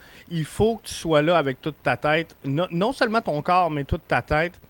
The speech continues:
Et, euh, si, si on règle tout de suite le corps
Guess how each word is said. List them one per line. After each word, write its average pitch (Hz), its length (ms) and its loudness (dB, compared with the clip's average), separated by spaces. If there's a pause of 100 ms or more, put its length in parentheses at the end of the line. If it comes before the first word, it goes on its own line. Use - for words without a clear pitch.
(380)
Et, 185 380 0
euh, 135 420 -2
si, - 240 -12
si - 200 -4
on 190 120 6
règle 196 220 2
tout 196 140 0
de - 40 -14
suite 233 340 -4 (1600)
le 156 220 2
corps 190 500 4